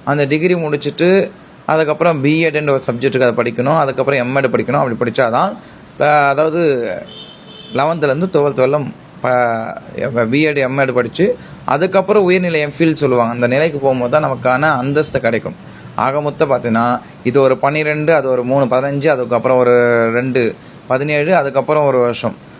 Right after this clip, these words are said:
ஆக மொத்தம் பத்தொன்பது வருஷத்தோட உழைப்பு தான் எழுபதாயிரம், எண்பதாயிரம், ஒரு லட்சம் சம்பளம் வாங்கக்கூடிய வாத்தியார் வேலையே கிடைக்கும்.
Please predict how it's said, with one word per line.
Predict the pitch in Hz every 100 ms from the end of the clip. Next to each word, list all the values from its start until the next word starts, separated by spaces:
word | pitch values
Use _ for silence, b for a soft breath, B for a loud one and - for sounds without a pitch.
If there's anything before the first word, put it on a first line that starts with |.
| B
ஆக | - 135
மொத்தம் | 135 131 175 175 -
பத்தொன்பது | 135 - 208 202 196 185 165
வருஷத்தோட | 143 139 165 160 143 123
உழைப்பு | 135 160 - 147
தான் | 131 117 156 196 196 - - - - -
எழுபதாயிரம், | 131 139 147 139 139 170 170
எண்பதாயிரம், | 143 127 127 147 160 139
ஒரு | 123
லட்சம் | 117 160 151
சம்பளம் | 123 127 131
வாங்கக்கூடிய | 123 113 127 135
வாத்தியார் | 113 120 127 123 107
வேலையே | 117 143
கிடைக்கும். | 107 101 98 107